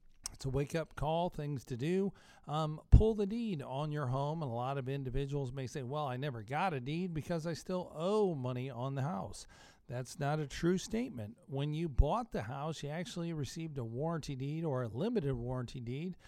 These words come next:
and then there is a deed to secure debt on that residence, but you did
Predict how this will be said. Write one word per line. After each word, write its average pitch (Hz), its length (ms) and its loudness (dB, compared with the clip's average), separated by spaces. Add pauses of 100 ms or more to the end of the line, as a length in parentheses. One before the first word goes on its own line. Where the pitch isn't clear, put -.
(360)
and 170 360 -2
then 170 300 0
there 180 180 4
is 160 140 2
a 165 140 2
deed 143 320 -2
to 131 160 0
secure 143 420 -4
debt 120 240 0
on 120 140 -2
that 120 180 -4
residence, 113 680 -4 (100)
but 151 200 -4 (100)
you 156 280 -2
did 165 460 -2